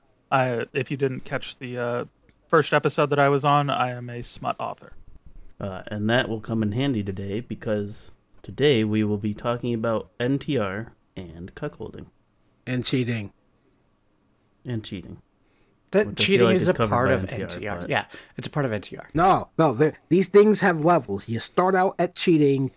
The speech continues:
Speaker 3: you evolve into cuckolding, and then you, you digi ultimate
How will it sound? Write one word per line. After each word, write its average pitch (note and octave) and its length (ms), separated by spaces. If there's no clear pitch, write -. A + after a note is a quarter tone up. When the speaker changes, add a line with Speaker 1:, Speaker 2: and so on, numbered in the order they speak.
Speaker 3:
you C#3 220
evolve D3+ 420
into E3+ 140
cuckolding, A#2+ 680
and A2+ 100
then C3 140
you, B2 120
you B2+ 140
digi D3+ 520
ultimate D3+ 520